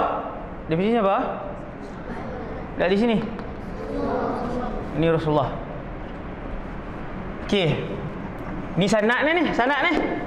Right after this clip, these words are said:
Sanad. Ni semua ulama-ulama besar ni. Semua ulama besar ni, tiba-tiba tang ni. Yang duduk tang ni.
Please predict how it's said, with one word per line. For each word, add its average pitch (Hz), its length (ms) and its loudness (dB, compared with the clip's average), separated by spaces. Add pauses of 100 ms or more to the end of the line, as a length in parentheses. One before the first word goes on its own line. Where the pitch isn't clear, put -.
(680)
Sanad. 196 640 2
Ni 220 80 6
semua 190 480 4
ulama-ulama 247 480 4
besar 339 320 2
ni. 302 80 4 (1500)
Semua 359 480 4
ulama 302 240 6
besar 262 320 4
ni, 277 240 4
tiba-tiba 311 720 2
tang 311 160 4
ni. 208 680 2
Yang 196 220 2
duduk 208 80 -2
tang 208 160 2
ni. 147 160 -2